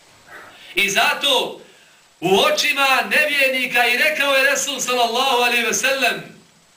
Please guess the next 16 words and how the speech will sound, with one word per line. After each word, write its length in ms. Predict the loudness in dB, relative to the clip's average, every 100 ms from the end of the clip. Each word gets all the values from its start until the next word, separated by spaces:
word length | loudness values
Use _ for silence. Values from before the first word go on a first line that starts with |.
| _
kako 180 | -4 -2
bilježi 300 | -2 -2 0
imam 260 | 0 0 0
Ahmed 340 | 0 -2 -4
i 80 | -4
drugi, 600 | -2 -2 0 -2 -6 -14 -20 _ _ _ _ _ _ -20 -20 -20 -20 _ -4
i 120 | -2
šejh 240 | 2 2
Al-Albani 480 | 2 0 0 0 2
je 100 | 2
ovaj 200 | 2 2
hadis 340 | 2 0 -2 -4
sasjedio 480 | -4 0 2 2
sahihom 480 | 0 0 0 0 0
u 60 | -2
svom 400 | -2 -2 -2